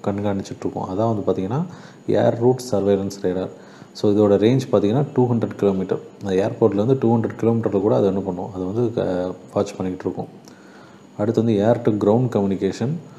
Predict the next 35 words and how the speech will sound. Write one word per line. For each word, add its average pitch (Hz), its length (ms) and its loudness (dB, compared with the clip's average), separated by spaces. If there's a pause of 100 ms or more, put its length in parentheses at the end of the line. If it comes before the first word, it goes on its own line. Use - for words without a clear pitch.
(240)
அது 104 140 2
வந்து 117 160 4
பார்த்தீங்கன்னா, 113 320 2
the 151 160 2
flight 131 320 4
instruction 113 480 0
and 107 160 0
other 104 240 2
relevant 107 360 2
data 98 280 0
will 101 180 2
be - 100 -8
conveyed 107 380 2
to 104 60 0 (100)
pilot 101 300 0
from 104 180 -6
the 92 120 4
ground 110 260 2 (200)
along 110 220 0 (100)
the 110 120 6
length 107 300 0
of 117 120 4
the 101 80 2 (120)
airway 95 260 0 (600)
through 131 180 8 (120)
the 139 60 6 (200)
F - 220 0
S - 160 -4
S 135 140 -6
and 98 140 0
A 98 120 4
R 95 160 0
T 85 160 -2
C - 160 -12
C. - 120 -14